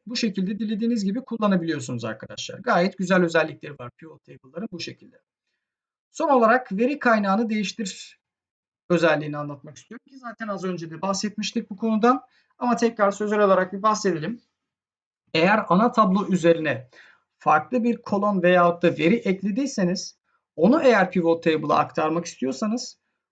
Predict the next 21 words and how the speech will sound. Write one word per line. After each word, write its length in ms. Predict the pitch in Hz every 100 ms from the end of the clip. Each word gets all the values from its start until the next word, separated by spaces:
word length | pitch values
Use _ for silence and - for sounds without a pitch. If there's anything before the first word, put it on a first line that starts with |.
| _
onu 260 | 240 240 226
da 320 | 208 247 - _
veri 280 | 147 208 285
kaynağını 480 | 233 202 185 165 160
değiştir 340 | 220 214 269
yapıp 440 | 254 190 294 - _ _ -
girmiş 380 | 165 233 -
olduğunuz 500 | 247 220 190 233 208
yeni 240 | 180 226 208
verilere 400 | 190 185 196 240
ait 360 | 185 151 147
hücreleri 480 | 175 165 175 160 139
de 40 | 135
girip 280 | 220 294
ondan 260 | 233 202 175
sonra 240 | - 147
yenileye 480 | 139 175 220 214 247
basarsanız 720 | 247 247 254 240 254 254 269 _ -
o 80 | 254
şekilde 640 | 202 185 147 160 254 - _ _ _ _ _ _ -
o 240 | 233 269